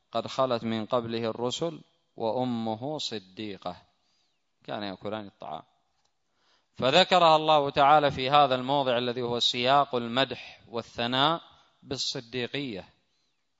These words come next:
فلو كانت نبية لذكرها بذلك، فإن النبوة أعلى من الصديقية،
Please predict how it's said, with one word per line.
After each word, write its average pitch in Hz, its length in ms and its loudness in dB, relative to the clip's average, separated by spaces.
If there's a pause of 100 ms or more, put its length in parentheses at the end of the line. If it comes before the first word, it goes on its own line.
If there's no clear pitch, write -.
(1300)
فلو 139 380 6
كانت 175 480 4
نبية 151 560 -2
لذكرها 147 720 0
بذلك، 120 540 -2 (240)
فإن 127 260 -4
النبوة 127 640 2
أعلى 139 500 2
من 113 140 -8
الصديقية، 92 840 -10